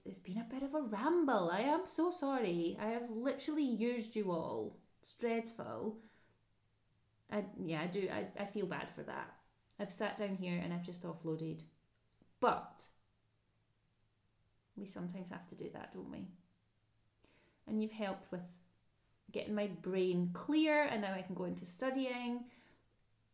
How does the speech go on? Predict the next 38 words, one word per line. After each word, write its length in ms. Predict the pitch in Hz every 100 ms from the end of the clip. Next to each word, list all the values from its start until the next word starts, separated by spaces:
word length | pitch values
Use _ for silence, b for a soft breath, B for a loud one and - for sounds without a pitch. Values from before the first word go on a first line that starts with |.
| -
Thank 380 | - 175 - -
you. 200 | - - - - _ _ _ _ _ _ _ _
Thank 240 | 214 214 233
you 60 |
for 160 | 233 240
listening. 720 | 190 175 - - 156 196 247 - -
Thank 220 | 185 175
you 60 |
for 80 | 220
watching, 500 | 202 170 175 - 170
if 140 | 175 190
you've 120 | 190
been 160 | 208
watching. 540 | 180 175 - 160 175 220
I 40 |
know 120 | 180
there's 140 | 175 -
not 140 | 180
much 240 | 190 - -
to 60 |
see. 400 | - 170 175 220 - - _ _ _ _ _ _ - 196
My 100 | 185
green 260 | 196 196
jumper, 400 | 190 175 175 214 - B B B B
which, 340 | 226 - - - -
by 120 | 156
the 80 | 143
way, 280 | - 190 - _ _ _ _ _ - -
this 200 | 196 190
is 80 | 196
a 60 |
little, 520 | 190 - 180 180 180 -
little 180 | 214 220
side 320 | - 226 208
fact 580 | - 190 269 - - - - _ _
of 440 | 190 185 185 180 190
me. 300 | 190 220 226
I 180 | 196